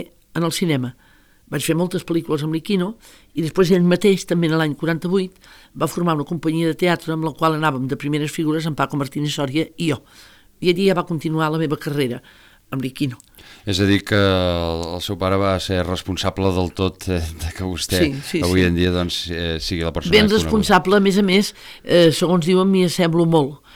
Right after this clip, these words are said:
Speaker 1: eh, físicament i, i tot, la manera de treballar. I, i sí, moltes vegades jo que estic treballant i penso: «Carambes,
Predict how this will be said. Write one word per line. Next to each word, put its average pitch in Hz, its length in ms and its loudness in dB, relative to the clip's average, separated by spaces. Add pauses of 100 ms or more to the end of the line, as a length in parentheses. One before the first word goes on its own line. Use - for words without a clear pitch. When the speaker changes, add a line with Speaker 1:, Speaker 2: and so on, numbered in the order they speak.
(260)
Speaker 1:
eh, - 100 -10
físicament 175 800 2
i, - 460 -4
i - 100 -4
tot, - 220 -2 (100)
la 135 160 -4
manera 156 320 4
de 139 80 -2
treballar. 151 320 2
I, 208 220 0
i - 20 0
sí, 208 220 0 (180)
moltes 180 240 -2
vegades 196 320 0
jo 196 80 0
que 196 80 -2
estic 180 240 -8
treballant 175 320 0
i - 60 -4
penso: 156 240 -2
«Carambes, 135 400 -6